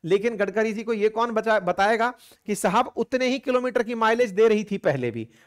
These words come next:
अभी भी उतने की दे रही है, थोड़ा बहुत जो फर्क पड़ा वो आप टोल में वसूल लेंगे,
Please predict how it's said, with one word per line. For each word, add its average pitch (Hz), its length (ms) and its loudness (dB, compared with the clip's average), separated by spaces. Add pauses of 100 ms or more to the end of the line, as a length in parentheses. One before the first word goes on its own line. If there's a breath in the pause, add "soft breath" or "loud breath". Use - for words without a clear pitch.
(120)
अभी 202 280 4
भी 254 100 0
उतने 247 280 -2
की 226 120 -4
दे 220 140 4
रही 214 140 -2
है, 208 60 0
थोड़ा 240 420 4
बहुत 214 300 2
जो 226 80 -8
फर्क 202 340 0
पड़ा 240 180 6
वो 233 140 4
आप 170 280 4
टोल 226 200 4
में 247 100 0
वसूल 220 320 0
लेंगे, 190 300 -2